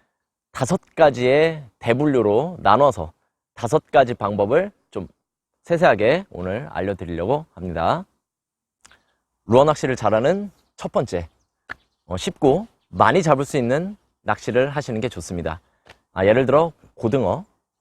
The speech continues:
삼치, 정갱이, 애우럭, 우럭의 작은 새끼를 말합니다. 그리고 뭐 베스,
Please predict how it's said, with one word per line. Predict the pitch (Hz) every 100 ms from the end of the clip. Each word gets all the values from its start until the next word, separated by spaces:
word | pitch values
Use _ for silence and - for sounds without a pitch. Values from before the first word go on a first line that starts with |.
| _ _ _
삼치, | - 170 - 101 78 _ _ _ _ _ -
정갱이, | 110 113 123 127 175 214 _ _ _ _ _ _ -
애우럭, | 101 104 156 - _ _ _ _ _ _ -
우럭의 | 101 110 107
작은 | - 104 92 101 147
새끼를 | - - 95
말합니다. | 85 78 82 110
그리고 | 98 82
뭐 | 73
베스, | - 107 101 92